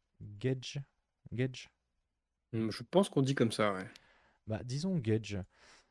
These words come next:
Speaker 1: Euh... donc, euh, comédie française de une heure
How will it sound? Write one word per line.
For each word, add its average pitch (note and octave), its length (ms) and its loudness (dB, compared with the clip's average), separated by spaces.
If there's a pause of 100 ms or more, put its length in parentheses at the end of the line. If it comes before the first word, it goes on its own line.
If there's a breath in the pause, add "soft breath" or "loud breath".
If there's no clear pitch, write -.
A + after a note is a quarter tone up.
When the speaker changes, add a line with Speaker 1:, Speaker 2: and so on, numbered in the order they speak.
(240 soft breath)
Speaker 1:
Euh... A2+ 1120 0
donc, B2+ 640 -4
euh, A2+ 120 2 (200)
comédie C3+ 560 0
française A#2 920 -4 (160)
de G2+ 480 -8 (280)
une A#2 300 -8
heure G2 280 -8